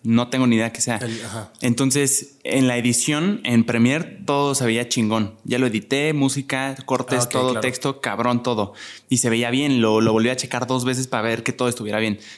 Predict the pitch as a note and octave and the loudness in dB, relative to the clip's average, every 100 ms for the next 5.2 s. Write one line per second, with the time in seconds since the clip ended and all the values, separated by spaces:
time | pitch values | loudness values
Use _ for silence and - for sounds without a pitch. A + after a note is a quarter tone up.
0 | - B2 B2 - D3 D3+ E3+ E3+ - B2 | -6 -2 -2 0 -2 0 -2 -4 0 2
1 | B2 C#3 E3 E3+ C3+ B2+ B2 B2 B2 B2+ | 2 2 0 0 0 2 2 2 0 0
2 | D3 C3+ B2+ A#2 A#2 C#3+ B2+ A2 G#2+ A#2 | 0 0 0 -2 0 0 0 0 2 0
3 | B2+ B2+ A2+ A#2 B2+ C3 A#2 - - C#3 | 0 0 0 0 2 2 2 -2 -4 0
4 | B2 A#2 - C#3 - G#2 F#2+ _ - C3 | 0 -2 -2 -2 -2 -6 -12 _ -2 -2
5 | A2+ - | -2 -6